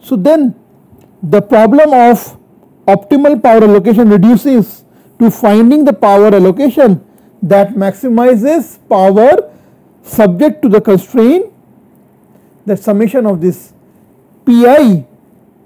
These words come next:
is basically equal to P. Now we can solve this using Lagrange multiplier method. So we form the Lagrangian,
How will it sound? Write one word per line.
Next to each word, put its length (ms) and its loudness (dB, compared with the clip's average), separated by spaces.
is 260 -6
basically 640 -4
equal 240 -6
to 140 -12
P. 320 -8
Now 260 2
we 260 0
can 200 0
solve 560 0
this 380 -2
using 460 2
Lagrange 500 2
multiplier 480 0
method. 480 -8
So 220 0
we 160 2
form 580 0
the 80 2
Lagrangian, 760 0